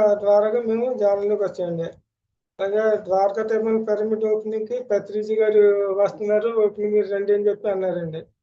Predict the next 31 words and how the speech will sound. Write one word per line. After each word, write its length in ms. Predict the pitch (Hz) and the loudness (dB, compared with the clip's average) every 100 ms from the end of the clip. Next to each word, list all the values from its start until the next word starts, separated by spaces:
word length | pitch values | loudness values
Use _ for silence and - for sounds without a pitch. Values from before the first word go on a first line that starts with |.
| _ _ _ _ 214 | _ _ _ _ 0
సరే 200 | 202 220 | 2 4
అని 160 | 220 | 2
చెప్పి, 260 | 220 226 247 | 2 0 0
ధ్యానం 400 | 196 196 202 214 | 2 2 2 0
అంటే 200 | 214 214 | 0 4
ఎలాగుంటుందో 560 | 208 208 208 208 208 | 4 4 2 0 0
ఏంటో 180 | 214 208 | 0 0
చూద్దాం 600 | 208 202 202 214 247 311 - _ _ _ _ - | -2 -2 -2 -2 -4 -6 -12 _ _ _ _ -8
అని 140 | 202 | -2
చెప్పి 280 | 208 214 220 | 0 0 0
మేము 420 | 220 226 220 214 | 0 2 2 2
బయ-, 380 | 202 208 214 214 | 2 4 6 6
వెళ్ళామండి 480 | 226 226 214 185 180 | 6 6 4 2 -4
ధ్యానంలోకి. 580 | - 190 196 196 185 185 | -4 -2 -2 -2 -2 -2
అక్కడికి 300 | 190 196 202 | -4 0 0
వెళ్తే 440 | 202 220 233 233 | 2 0 -2 -2
ఒక 240 | 220 208 208 | -2 0 2
గంట 140 | 202 | 0
సేపు 320 | 202 240 233 254 247 | 2 0 2 2 4
అప్పటికే 720 | 233 214 214 220 254 262 247 226 | 4 0 -2 2 4 6 4 2
మెడిటేషన్ 600 | 220 220 220 233 233 214 | -2 -2 -4 -6 -6 -6
చేస్తున్నారు, 500 | 202 202 202 196 196 | -6 -6 -6 -4 -4
ఒక 120 | 190 | -4
గంట 140 | 190 185 | -6 -6
సేపు. 380 | 202 196 220 330 - _ _ _ _ _ - | -8 -6 -6 -6 -12 _ _ _ _ _ -6
సరే 200 | 220 226 | -2 0
అని 160 | 226 | 0
చెప్పి 240 | 220 220 254 254 233 220 208 208 | 0 -2 -2 0 0 0 -2 -2
వెళ్ళాం, 320 | 208 208 208 | -2 -2 0
ధ్యానంలో 420 | 202 208 214 214 | 2 2 2 -2
కూర్చున్నామండి. 680 | 208 202 196 190 180 165 | -4 -6 -6 -6 -6 -10